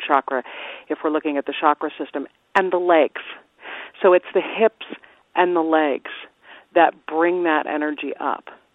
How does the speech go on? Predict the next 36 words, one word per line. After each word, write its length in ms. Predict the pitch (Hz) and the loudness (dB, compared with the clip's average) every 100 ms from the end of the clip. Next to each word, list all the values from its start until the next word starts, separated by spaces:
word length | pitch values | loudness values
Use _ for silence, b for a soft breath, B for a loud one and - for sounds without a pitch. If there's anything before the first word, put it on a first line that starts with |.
| _ _ _ | _ _ _
And 120 | 160 | 4
as 140 | 170 180 | 4 2
people 240 | - 214 185 | -4 -6 0
get 160 | 185 | 2
older, 300 | 208 277 160 | 2 2 0
the 120 | 143 | -2
hips 300 | 143 170 - - | -4 -6 -8 -6
get 180 | 156 - | -6 -2
less 160 | 123 - - | -6 -6 -8
flexible, 540 | 190 - 196 190 190 _ _ _ B B B B - | -8 -8 -12 -12 -12 _ _ _ B B B B -6
the 60 | |
legs 380 | 143 165 175 - - - | 4 6 6 2 -8 -2
do-, 160 | 147 165 | 0 2
don't 160 | 165 | 0
have 180 | 165 151 | 0 -4
as 100 | 151 | -2
much 200 | 160 147 | -4 -2
energy. 320 | 165 160 160 170 | -2 -2 0 2
And 140 | 180 | 4
in 80 | 185 | 6
our 100 | 208 | 4
culture, 380 | - 262 262 208 | 4 2 4 4
a 80 | 160 | 6
lot, 340 | 180 220 - | 6 6 4
people 200 | - - | -2 -4
have 140 | 185 - _ _ | -4 -6 _ _
cold 220 | - 180 - | -2 -2 -4
feet. 220 | 247 - - - - | -14 -14 -16 -14 -6
Like, 120 | 160 | 2
when 100 | 175 | 2
I 40 | |
work 260 | 175 214 233 | 4 2 2
on 100 | 185 | -6
people, 300 | - 165 156 | -4 -4 -2
they're 160 | 156 143 | 0 2
often, 380 | - 202 175 | 2 0 -8